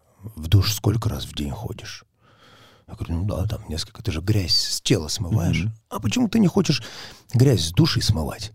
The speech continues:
Speaker 1: Неужели над этим надо работать меньше, чем над телом?" И я понял, что это определенная тренировка, это путь длиною в жизнь.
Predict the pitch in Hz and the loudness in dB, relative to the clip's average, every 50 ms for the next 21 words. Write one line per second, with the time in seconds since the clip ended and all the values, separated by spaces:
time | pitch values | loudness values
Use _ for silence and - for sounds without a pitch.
0 | - _ _ _ _ _ _ _ _ _ _ _ _ _ _ _ - 98 90 90 | -20 _ _ _ _ _ _ _ _ _ _ _ _ _ _ _ 2 2 4 2
1 | 87 90 104 120 139 143 160 165 143 123 - 113 117 113 107 101 113 107 110 107 | 2 4 6 6 6 6 6 6 4 4 4 6 8 8 8 8 6 4 6 6
2 | 107 107 95 - 123 117 107 104 - - - - 87 90 98 110 110 - - 76 | 4 4 4 4 6 6 6 4 2 -2 -2 -2 0 0 0 0 -2 -2 -4 -4
3 | 73 76 - _ _ _ _ _ _ _ _ _ _ _ _ _ _ _ - _ | -6 -10 -16 _ _ _ _ _ _ _ _ _ _ _ _ _ _ _ -20 _
4 | _ _ 131 95 92 92 95 104 123 - - 233 277 320 233 - - - - _ | _ _ -2 0 2 4 6 6 6 6 6 4 6 6 4 2 0 -8 -16 _
5 | - - - - - 82 - - 82 - - 117 104 117 113 113 104 107 110 110 | -10 -10 -2 0 0 0 0 -2 2 4 4 4 6 6 6 8 8 8 8 8
6 | 123 127 123 131 156 202 226 175 - - - - - _ _ _ - - - - | 6 6 8 8 8 6 4 2 0 -4 -8 -10 -10 _ _ _ -8 -6 -4 -4
7 | - - - 156 151 127 120 113 110 110 110 110 110 113 120 123 131 139 139 190 | -4 -2 2 2 2 2 4 6 6 8 8 10 8 8 8 8 6 6 6 6
8 | 233 196 135 104 - | 8 6 6 4 0